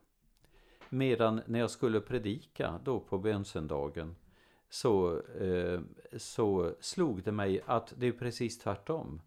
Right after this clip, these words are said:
Att Fader vår, eh, som vi brukar be den, alltså Matteus sex, det är en slags mönsterbön som vi, vi kan vila i den.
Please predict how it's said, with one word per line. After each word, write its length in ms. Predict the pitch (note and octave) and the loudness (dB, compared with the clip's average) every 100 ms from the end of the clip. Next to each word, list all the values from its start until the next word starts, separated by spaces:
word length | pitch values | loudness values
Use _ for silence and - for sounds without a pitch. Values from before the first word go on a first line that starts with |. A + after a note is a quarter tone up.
| _ _ - | _ _ -20
Att 360 | - A2+ G#2+ - - | 0 2 2 -6 -20
Fader 460 | - D3 A2+ G2 | 0 4 4 4
vår, 640 | G#2+ G2+ G2 E3 A2 D2+ - - | -2 2 2 2 -2 -4 -10 -10
eh, 380 | B2 G2 F2+ F#2 | -2 2 2 0
som 260 | F#2 A#2 | 0 0
vi 120 | G2+ G#2 | 0 -2
brukar 640 | B2 A#2+ - A#2+ C#3+ G#2+ C3 - | -2 -4 -2 0 0 -2 -14 -4
be 300 | G#2+ F#2+ C#2 | 0 0 0
den, 280 | E2 D#2 | -2 -2
alltså 520 | E2 G2+ F2+ - G2 F2+ | -4 -4 -6 -4 -2 0
Matteus 560 | F#2+ F2+ F#2+ E2 E2 | 0 -2 -4 -4 -6
sex, 500 | - E2+ - - - _ _ _ _ - | -6 -8 -8 -14 -14 _ _ _ _ 0
det 100 | A2 | 4
är 120 | D3 | 4
en 120 | B2 | 2
slags 380 | G#2 D3 G#2+ - | 0 0 0 -2
mönsterbön 1000 | B2 C#3 G#2+ - E2+ F2+ D3+ G2+ C#2+ F2 | -2 -2 -4 -4 -2 0 0 0 -6 -8
som 240 | - - A2 | -8 -4 -2
vi, 280 | A2+ G#2 - | 0 -2 -6
vi 140 | A#2+ A#2 | -6 -6
kan 340 | A#2+ A2+ G2+ | -2 -4 -2
vila 540 | A#2 D3+ F2 F2+ E3 | -4 -4 -4 -2 -4
i 200 | - A#2+ | -4 -6
den. 320 | F#2 - A2 | -4 -6 -8